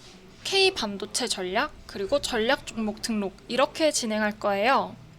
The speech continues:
우선 오늘 시장 먼저 체크하면서 시작할게요. 지금 삼 거래일째 다시 하락이 이어지면서 좀 힘든 분들이 굉장히 많으실 거예요.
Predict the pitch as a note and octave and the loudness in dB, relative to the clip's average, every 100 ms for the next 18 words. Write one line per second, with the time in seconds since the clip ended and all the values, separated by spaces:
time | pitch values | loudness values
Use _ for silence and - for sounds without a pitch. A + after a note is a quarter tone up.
0 | - - - - - - - - - - | -20 -20 -20 -20 -20 -18 -18 -18 -20 -14
1 | A#3 B3 D#4 D4 C4+ G#3 - B3 D#4+ F4 | -6 4 6 6 4 0 0 2 2 2
2 | E4+ F4 F4+ E4+ G#3 G3+ A3+ A3+ A#3 E4 | 0 2 2 2 0 0 0 0 0 -4
3 | - F#4+ D#4+ A#3+ A#3 A3+ B3 - A3 - | 2 4 4 0 -2 -2 -2 -2 -4 -4
4 | F#3 G3 B3+ - - - - - - - | -2 0 -4 -12 -20 -20 -20 -20 -20 -20
5 | - - - - - - - - - - | -20 -20 -20 -20 -20 -20 -20 -18 -18 -18
6 | - - - - B3+ B3 C4+ C4 B3 - | -18 -18 -16 -10 -8 -2 0 0 -2 -4
7 | F4 F4 F#4 F4+ A#3 G3 - C#4+ D#4 A#3 | -6 4 6 8 4 2 2 2 2 -2
8 | G#3+ - G#3 G3+ E4 F4+ F4 B3+ G3+ G#3+ | -2 -2 -2 -2 2 2 2 0 0 2
9 | B3 D4 B3+ A3+ G#3+ G#3 A3 G#3 G#3 G#3+ | 2 2 0 0 0 2 2 0 -8 -8
10 | D#4+ E4 F4+ E4 C4+ A#3+ G#3+ G#3 G3+ A3+ | -4 -2 -2 -2 0 -2 -2 -4 -2 -2
11 | G#3+ F#3+ G#3+ A#3+ G#3 - F#3+ F3+ B3 G3+ | 0 -2 0 -2 -2 -4 -4 0 2 0